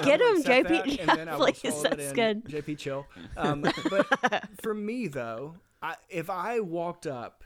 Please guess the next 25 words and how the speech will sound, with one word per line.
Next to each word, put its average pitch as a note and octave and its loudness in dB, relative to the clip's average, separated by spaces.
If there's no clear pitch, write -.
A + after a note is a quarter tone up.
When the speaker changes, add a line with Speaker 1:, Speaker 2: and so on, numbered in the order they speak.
Speaker 2:
never D#3 -2
hearing D#3+ -2
your C3 -4
music G#2+ -8
and C#3 -6
I C3+ -4
saw C3+ -4
you C3 -4
play B2 -6
live, A2+ -8
I C#3 -4
was D3 -4
like, B2+ -6
"That C#3+ -2
is D#3 -4
a D#3 -4
band B2+ -6
that C#3 -4
was C3 -6
made B2+ -2
for B2+ -10
the A2 -10
stage," - -12
right? B2 -4
And C#3 -2